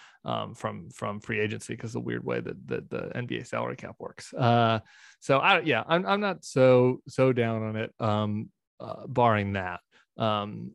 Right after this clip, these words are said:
and I don't, you know, the, the, uh, I don't know if you have anything on that. I do, I do wanna kind of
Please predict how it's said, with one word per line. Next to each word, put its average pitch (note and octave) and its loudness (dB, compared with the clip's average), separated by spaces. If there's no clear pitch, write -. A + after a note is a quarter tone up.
and C3+ -2
I B3 2
don't, D4 -2
you G#3 -4
know, D#3+ 0
the, D3+ -4
the, D3+ -4
uh, C#3 -8
I C3+ 0
don't A#2 2
know G#2+ 2
if G2+ -4
you A2+ 4
have G2+ 2
anything G2+ 0
on G2+ 0
that. G#2 0
I A2+ 0
do, A#2+ 2
I G#2+ 0
do A#2+ 0
wanna G#2+ -2
kind G2+ -2
of F#2+ -6